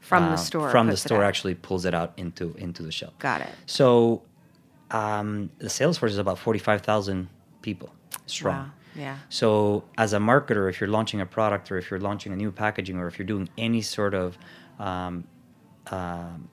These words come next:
Speaker 2: big launch or big promotion or activation in store, you would have to sell first and foremost the forty-five thousand people who actually have to get you into the shelf.
Speaker 1: Right.
Speaker 2: So I, I, I worked on the Tostitos brand, uh, for a while, um, and I would be competing internally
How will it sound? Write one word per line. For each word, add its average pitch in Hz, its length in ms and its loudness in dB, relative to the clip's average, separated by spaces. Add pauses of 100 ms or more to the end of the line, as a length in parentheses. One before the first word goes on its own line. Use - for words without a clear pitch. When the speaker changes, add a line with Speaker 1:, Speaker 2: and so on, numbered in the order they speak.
(200)
Speaker 2:
big 110 220 0
launch 107 320 -2
or - 20 -6
big 95 180 -4
promotion 101 420 -2
or 95 40 2
activation 95 460 -2
in 87 80 -4
store, 92 380 -2 (340)
you 110 160 0
would 104 100 2
have 113 200 0
to - 80 -6
sell 101 260 0
first 110 400 0
and 92 80 -8
foremost 101 340 -2
the - 60 -8
forty-five 95 400 -2
thousand 90 300 -2
people 95 280 -6
who 92 140 -4
actually 92 260 -4
have 87 180 -8
to - 60 -10
get 87 200 -8
you 95 100 -6
into 85 200 -10
the 67 80 -12
shelf. - 260 -10 (100)
Speaker 1:
Right. 156 320 -2
Speaker 2:
So - 80 -8
I, 120 540 6
I, 110 80 0
I 110 40 6
worked 110 240 4
on 107 60 0
the 98 80 0
Tostitos 107 480 -2
brand, 107 360 0 (420)
uh, 98 220 -4
for 101 120 -4
a 98 60 0
while, 101 420 0 (100)
um, 90 460 -6 (140)
and 98 180 -4
I 104 140 4
would 120 140 2
be 107 100 -2
competing 101 380 -4
internally 95 580 0